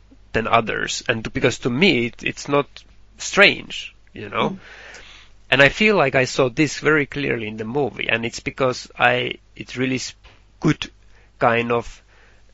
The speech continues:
Speaker 1: uh, it, that it could reach into me and grab that very personal element from my life. And the way I have been hearing other people talk about the movie,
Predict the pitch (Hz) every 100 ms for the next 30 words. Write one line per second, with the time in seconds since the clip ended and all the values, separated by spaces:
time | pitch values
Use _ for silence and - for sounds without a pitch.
0 | - 110 107 104 104 - - - - _
1 | _ _ - - - - - 135 131 -
2 | 143 110 127 220 226 - - 190 - 104
3 | 104 104 - - 120 113 - - 165 147
4 | - 117 104 117 139 139 - 135 135 -
5 | 110 110 101 101 104 - 117 107 101 101
6 | - 104 113 120 120 - - - - -
7 | - 113 107 117 - - - - - -
8 | 151 151 208 185 147 - 123 127 143 123
9 | 113 139 143 143 - 139 139 - - -
10 | 135 131 131 131 - 120 127 143 147 143